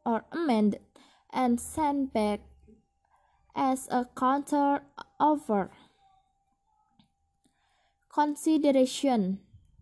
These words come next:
Every contract must include something of value for both sides. These benefits or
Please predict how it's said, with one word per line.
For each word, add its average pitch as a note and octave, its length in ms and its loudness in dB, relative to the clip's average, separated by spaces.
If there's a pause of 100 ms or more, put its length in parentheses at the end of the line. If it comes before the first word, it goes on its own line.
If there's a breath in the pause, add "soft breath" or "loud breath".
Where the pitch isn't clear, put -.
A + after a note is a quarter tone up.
(1160)
Every D#4 380 4
contract A3 800 -2
must A#3+ 400 0
include B3+ 520 0
something D#4+ 720 -2
of A3 240 -8
value A#3+ 600 2 (120)
for A#3 160 -2
both C4+ 420 0
sides. A#3+ 540 -6 (120)
These A#3+ 280 -2
benefits C#4+ 800 -6
or G#3+ 220 -4